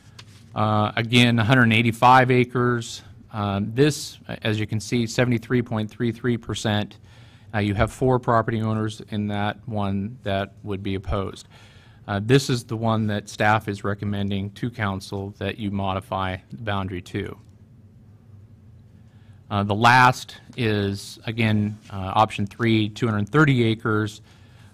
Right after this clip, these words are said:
Uh, i-, this is a little bit of a change. When we originally gave these numbers, we didn't have, uh, one of the petitioners that were, in, not, excuse me, petitioners, but property owners that were, uh, uh,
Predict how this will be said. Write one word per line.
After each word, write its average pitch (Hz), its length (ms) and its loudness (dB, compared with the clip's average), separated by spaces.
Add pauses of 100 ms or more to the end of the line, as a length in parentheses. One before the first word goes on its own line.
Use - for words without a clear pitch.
(100)
Uh, 104 320 2 (180)
i-, 69 120 -12 (320)
this 143 280 2
is 139 80 -2
a 139 40 6
little 143 220 6
bit 139 120 6
of 120 80 2
a 120 40 0
change. 120 340 0
When 113 140 -2
we 110 100 0
originally 120 480 0
gave 110 260 -2
these 107 300 -4
numbers, 107 400 -2
we 113 120 0
didn't 113 220 -2
have, 104 500 0 (200)
uh, 98 180 -2
one 117 240 0
of 107 100 -2
the 101 240 -2 (520)
petitioners 104 540 -4
that 98 200 -6
were, 101 400 -6
in, 117 160 -10 (140)
not, 117 200 0
excuse - 220 -6
me, 101 100 0
petitioners, 101 480 -4
but - 200 -8
property 131 340 4
owners 98 280 -4
that 92 200 -6 (960)
were, 104 480 2
uh, 104 400 2 (420)
uh, 95 340 -4